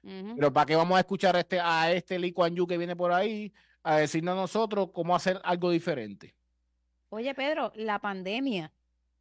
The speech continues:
Speaker 1: es un ejemplo de hace pocos años que
Speaker 2: Correcto.
Speaker 1: obligó a tantos negocios a replantearse.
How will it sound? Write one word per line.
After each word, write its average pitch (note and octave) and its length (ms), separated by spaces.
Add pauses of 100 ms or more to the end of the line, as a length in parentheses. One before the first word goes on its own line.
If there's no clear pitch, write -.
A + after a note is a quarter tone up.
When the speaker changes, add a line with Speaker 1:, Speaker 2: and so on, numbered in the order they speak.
(260)
Speaker 1:
es F#3 160
un G#3+ 140
ejemplo G#3+ 640 (220)
de F#3 320
hace F#3 240
pocos G#3 500
años A3 460 (600)
que G#3 100
Speaker 2:
Correcto. G3 240
Speaker 1:
obligó G3+ 640
a G#3 160
tantos G3+ 260
negocios B3+ 680 (100)
a G#3 160
replantearse. F#3+ 1400